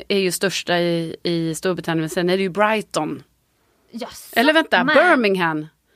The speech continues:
Speaker 2: Nej, men inte Manchester.
Speaker 1: Nej, det var det jag gissade på, men det var fel.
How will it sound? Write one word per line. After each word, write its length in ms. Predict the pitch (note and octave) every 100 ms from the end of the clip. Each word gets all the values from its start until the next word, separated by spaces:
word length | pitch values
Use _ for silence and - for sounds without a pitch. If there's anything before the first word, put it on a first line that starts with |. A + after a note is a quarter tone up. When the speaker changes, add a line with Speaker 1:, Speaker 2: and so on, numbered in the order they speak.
| -
Speaker 2:
Nej, 140 | F#4+ G#4+
men 100 | F#4
inte 160 | F4
Manchester. 420 | A3+ G#3 F3+ F#3 G#3
Speaker 1:
Nej, 140 | B3+
det 60 | B3
var 100 | A#3+
det 200 | G#3+ G3+
jag 180 | B3+
gissade 320 | A#3 B3 E3+ D#3
på, 120 | F3+
men 100 | F#3+
det 60 |
var 80 | G3+
fel. 600 | F3 - B3+ C4+ D#3 B2